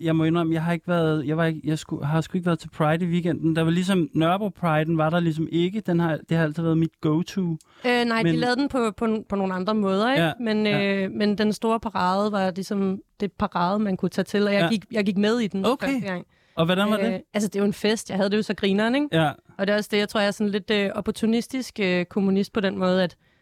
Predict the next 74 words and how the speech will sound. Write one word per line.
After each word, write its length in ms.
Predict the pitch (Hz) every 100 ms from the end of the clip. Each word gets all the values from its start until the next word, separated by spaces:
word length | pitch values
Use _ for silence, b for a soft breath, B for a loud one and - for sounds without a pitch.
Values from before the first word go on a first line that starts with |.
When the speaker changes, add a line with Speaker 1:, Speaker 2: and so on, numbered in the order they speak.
| _
Speaker 2:
hvis 140 | - 190
der 80 | 214
er 40 |
et 40 |
eller 140 | 208 208
andet, 160 | 202 208
der 60 |
er, 340 | 196 185 185 190 -
der 60 |
er 80 | 202
sjovt, 380 | - 214 196 -
så 80 | 214
er 60 | 190
jeg 160 | 196
der 80 | 190
også. 340 | 170 180 - -
Speaker 1:
Det, 120 | 196 220 262
det 100 | 349
sagde 300 | 233 214 214
du 80 | 240
godt, 300 | 196 196 -
det 100 | 202
der 180 | 202 175
med 180 | 175
at 180 | 185 170
være 200 | 165 165
opportunistisk 1080 | 151 156 156 - 170 170 208 - 220 - - -
kommunist. 600 | - 175 165 165 185 - 185
Det 40 |
Speaker 2:
Ja. 60 | 196
Speaker 1:
synes 160 | 214 247
jeg 40 | 233
er 40 |
et 80 | 196
meget 280 | 180 202 262
godt... 240 | 226 190
Øh, 540 | 196 175 156 139 131 127 b b b b b
hvad, 240 | 143 160 175
kan 140 | -
du 40 | 190
ikke 100 | -
sige, 140 | -
hvad, 160 | 180 202
hvad 260 | - 185 185
betyder 280 | 220 - 202
det 80 | 208
at 80 | 196
være 140 | 175
opportun-, 460 | 170 165 170 - 170
det, 160 | 185 180 -
det 120 | 208 202
tror 160 | -
jeg 100 | 185
måske 240 | 175 - 170
også 180 | -
lidt, 160 | 180 165
jeg 180 | 170 147
er 80 | 151
faktisk. 400 | 160 135 147 -
Speaker 2:
Altså, 200 | 233 247
det 80 | 254
er, 60 |
man 140 | 262 269
kan 80 |
ligesom 240 | 277 277 285
bruge 300 | 233 254 277
det, 120 | 311
når 120 | 285
det, 340 | 233 233 226 233
når 100 | 226
det 120 | 202
giver 120 | 233
mening, 460 | 214 226 254 302 311
ikke? 220 | 339